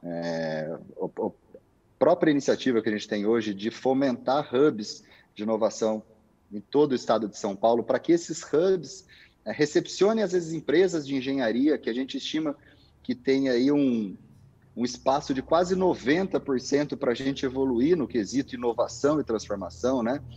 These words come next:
Um levantamento simples, com essas noventa e cinco mil empresas que a gente tem,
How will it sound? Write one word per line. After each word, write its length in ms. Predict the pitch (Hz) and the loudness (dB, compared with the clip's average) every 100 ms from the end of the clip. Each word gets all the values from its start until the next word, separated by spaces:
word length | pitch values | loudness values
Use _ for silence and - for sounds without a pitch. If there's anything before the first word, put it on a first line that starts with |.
| - - - | -16 -16 -10
Um 160 | 92 104 | -6 0
levantamento 480 | 117 131 139 143 143 | 2 4 4 2 0
simples, 680 | 123 156 208 196 131 101 - | 0 2 4 4 0 -2 0
com 120 | 113 | -2
essas 200 | 113 110 | 0 0
noventa 380 | 117 120 151 143 | 0 2 0 0
e 40 | |
cinco 260 | - 131 120 | 0 0 2
mil 120 | 120 | 0
empresas 440 | 110 110 113 107 | 2 2 0 -2
que 80 | - | -4
a 40 | |
gente 240 | 107 104 - | -4 -4 -6
tem, 220 | 120 127 | -4 -4